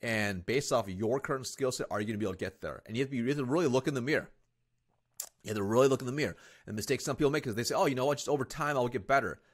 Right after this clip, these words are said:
That's not true at all. The only time you'll get better over time automatically is when you start something new.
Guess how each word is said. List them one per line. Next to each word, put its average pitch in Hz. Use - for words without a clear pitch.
That's -
not 120
true 117
at 120
all. -
The -
only 175
time 117
you'll 113
get 123
better 117
over 95
time 113
automatically 104
is 120
when 110
you 98
start 104
something 92
new. 87